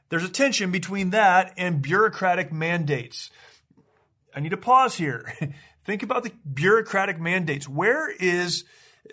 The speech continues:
the, the ideologies, the systems that are being taught that we disagree with? Where are those coming from? They're not coming from society at large. They're not coming from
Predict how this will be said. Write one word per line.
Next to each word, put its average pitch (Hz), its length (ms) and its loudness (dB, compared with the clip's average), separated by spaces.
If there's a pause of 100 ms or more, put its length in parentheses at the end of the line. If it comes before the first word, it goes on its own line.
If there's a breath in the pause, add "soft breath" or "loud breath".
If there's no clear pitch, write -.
the, 151 580 -8 (880)
the 170 220 -10
ideologies, 233 1300 2 (400)
the 147 80 -6
systems 220 1160 0 (200)
that 180 100 2
are 175 80 4
being 175 220 -2
taught 170 500 2
that 170 160 0
we 240 140 0
disagree 202 400 -4
with? 151 240 -4
Where 180 160 2
are 294 180 -2
those 247 220 -4
coming 196 360 -4
from? 117 240 -8 (840)
They're 196 100 0
not 254 220 4
coming 269 260 0
from 214 200 0
society 190 480 2
at 170 100 -4
large. 143 280 2
They're 196 80 -2
not 214 140 0
coming 220 200 -4
from 160 240 -4